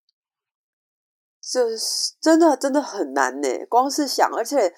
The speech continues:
这些决定好像也有时候不是是非题，要治疗不治疗，要放疗不放疗而已。还有你刚刚讲，那其实是一个蛮多重的，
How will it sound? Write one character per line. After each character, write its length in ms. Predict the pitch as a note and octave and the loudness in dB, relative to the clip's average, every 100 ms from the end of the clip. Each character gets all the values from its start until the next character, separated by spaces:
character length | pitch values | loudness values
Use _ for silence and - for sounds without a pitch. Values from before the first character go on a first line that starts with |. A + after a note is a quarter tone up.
| _ _ - | _ _ -4
这 100 | D4 | 2
些 100 | D#4+ | 4
决 140 | C4 | 4
定 160 | G3+ B3 | 2 0
好 100 | F#3 | -4
像 200 | G#3+ A#3 | -4 2
也 160 | F3+ D3+ | 2 2
有 100 | E3 | 0
时 160 | - | -2
候 140 | F3+ G#3 | 0 -2
不 200 | E3+ E3+ | -2 -4
是 540 | - G3+ F#3 E3 D#3 _ _ _ _ _ | -2 0 2 2 0 _ _ _ _ _
是 600 | - - - - - G#4+ | -10 -6 -6 -6 -4 -2
非 220 | F#3+ E3 | 2 2
题， 320 | E3 - - _ _ _ _ _ | 0 -6 -12 _ _ _ _ _
要 140 | - F#3+ | 0 2
治 220 | - F#3 | 2 0
疗 220 | D#3+ C#3+ | 2 2
不 180 | - D3+ | 0 -8
治 240 | - D#3+ | -4 -4
疗， 540 | D3 C3+ C3 B2+ C3+ D3+ | 0 0 0 -2 -4 -4
要 100 | E3+ | -4
放 280 | E3 F3 D3 | 0 -2 -2
疗 120 | C3 | -4
不 160 | C3+ | -6
放 360 | C3+ E3+ D3+ C#3+ | -2 0 0 0
疗 360 | C#3 F#2+ A2 - | 2 2 2 2
而 240 | E3+ E3+ F3+ | 0 0 -2
已。 340 | A#3 D#3 C3 _ _ - | -4 -4 -6 _ _ -2
还 100 | B3 | -2
有 80 | |
你 80 | G#3+ | 0
刚 120 | G#3 A#3 | -2 -2
刚 60 | |
讲， 200 | A3+ F3 | 0 -2
那 100 | B3 | -2
其 140 | C#4 A#3 | -6 -6
实 100 | G#3+ | -6
是 140 | A#3+ | -6
一 40 | |
个 80 | A3+ | -6
蛮 360 | F#3 E3 E3+ F3+ _ _ _ _ | -2 -2 -4 -10 _ _ _ _
多 320 | A#3+ A3 A3 | 2 4 4
重 380 | A3+ - D3 D3 | 2 -4 -4 -2
的， 340 | E3 D#3 - | -2 0 -2